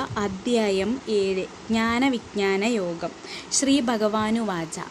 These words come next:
ഭഗവാനാണ് ആദ്യം പറഞ്ഞു തുടങ്ങുന്നത്. ശ്രീ ഭഗവാൻ പറഞ്ഞു, "ഹേ കുന്തി പുത്ര, എന്നെക്കുറിച്ചുള്ള പൂർണ്ണബോധത്തോടെ എന്നിൽ ആസക്തമായ മനസ്സോടുകൂടി യോഗം പരിശീലിക്കുന്നതുകൊണ്ട് സംശയങ്ങൾ നീങ്ങി എന്നെ പൂർണ്ണമായി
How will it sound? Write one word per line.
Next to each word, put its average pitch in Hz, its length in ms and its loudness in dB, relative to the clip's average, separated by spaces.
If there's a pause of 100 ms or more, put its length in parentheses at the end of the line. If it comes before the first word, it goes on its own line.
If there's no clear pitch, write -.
ഭഗവാനാണ് 220 840 0
ആദ്യം 196 440 0
പറഞ്ഞു 202 300 -2
തുടങ്ങുന്നത്. 180 680 -2 (540)
ശ്രീ 277 260 4
ഭഗവാൻ 214 560 2
പറഞ്ഞു, 185 340 -2 (360)
"ഹേ 359 160 6
കുന്തി 294 440 4
പുത്ര, 247 340 -2 (440)
എന്നെക്കുറിച്ചുള്ള 262 920 4
പൂർണ്ണബോധത്തോടെ 220 1160 0 (140)
എന്നിൽ 233 440 4
ആസക്തമായ 247 800 0
മനസ്സോടുകൂടി 226 880 0 (380)
യോഗം 220 380 4
പരിശീലിക്കുന്നതുകൊണ്ട് 254 1300 0
സംശയങ്ങൾ 202 840 -2
നീങ്ങി 196 680 -2
എന്നെ 196 240 0
പൂർണ്ണമായി 202 760 -2